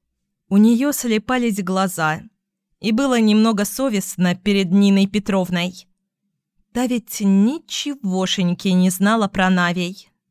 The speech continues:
только про пожар в клубе. Основной материал выпустят через полчаса, не раньше.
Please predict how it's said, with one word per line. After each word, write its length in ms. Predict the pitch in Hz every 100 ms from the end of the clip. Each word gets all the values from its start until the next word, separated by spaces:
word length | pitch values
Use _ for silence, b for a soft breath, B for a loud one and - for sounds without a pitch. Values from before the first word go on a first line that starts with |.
| _
только 320 | 226 262 254
про 180 | - 233
пожар 440 | - 240 196 190
в 80 | 196
клубе. 600 | - 185 170 165 175 202 - _ _ _ _ _ _ _ _
Основной 480 | - 214 254 262 302
материал 520 | 262 - 240 262 254
выпустят 600 | 190 214 233 - 208 -
через 340 | - 214 196 190
полчаса, 680 | - 214 208 196 180 214 202
не 180 | 170
раньше. 600 | 180 202 202 - 160 170